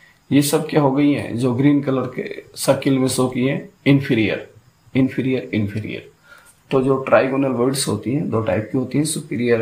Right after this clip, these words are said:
and inferior होती हैं, और ये इस तरह से तीन पार्टिकल्स से मिलके बनती हैं। जैसा हमने उस लेयर में देखा था square close breaking में, tetragonal words होती हैं जो चार particles से मिलके बनती हैं,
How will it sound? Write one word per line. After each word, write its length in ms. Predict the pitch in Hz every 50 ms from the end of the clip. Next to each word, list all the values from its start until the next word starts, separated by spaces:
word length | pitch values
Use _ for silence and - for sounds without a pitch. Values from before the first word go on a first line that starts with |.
| 117
and 320 | 120 147 180 220 - - -
inferior 420 | 110 107 107 127 110 110 120 123
होती 300 | 127 123 120 - 147 160
हैं, 160 | 190 240 277 - _ _ _ _ - - - - _ _ -
और 160 | 139 123 123
ये 420 | 120 120 123 127 123 123 - - - - _ _ - -
इस 160 | 135 - -
तरह 160 | - 127 110 117
से 160 | 113 - 143 139
तीन 300 | - - 143 147 151 151
पार्टिकल्स 580 | - - 101 107 107 120 - - 113 110 -
से 60 | - 110
मिलके 280 | 104 101 92 92 98 -
बनती 360 | 60 64 65 65 - - -
हैं। 160 | - - - _ _ _ _ _ - - - _ _ _ _ _ _ _ _ _ _ _ _ - -
जैसा 280 | 127 127 127 151 143 143 147 147 -
हमने 260 | 117 123 120 123 131
उस 240 | 120 101 131 - -
लेयर 240 | 123 123 123 123 117
में 120 | 123 120 113
देखा 260 | 113 113 110 123 110
था 280 | 107 107 110 123 - - -
square 300 | - - - - 120 117
close 200 | 110 120 113 107
breaking 400 | 104 - - - 98 98 98 95
में, 220 | 95 107 135 175 202 - - _ _ _ _ _ -
tetragonal 680 | 135 123 110 101 110 113 107 110 110 110 110 117 120 - -
words 320 | - 113 117 120 117 - -
होती 280 | - - - - 143 139
हैं 120 | 147 156 147
जो 100 | 131 120
चार 320 | 107 - - 110 117 117 113
particles 540 | 117 113 113 107 117 107 - 117 117 113 -
से 60 | 123
मिलके 260 | 117 120 120 113 117 113
बनती 340 | 117 127 120 117 139 135 143
हैं, 280 | 165 190 208 - -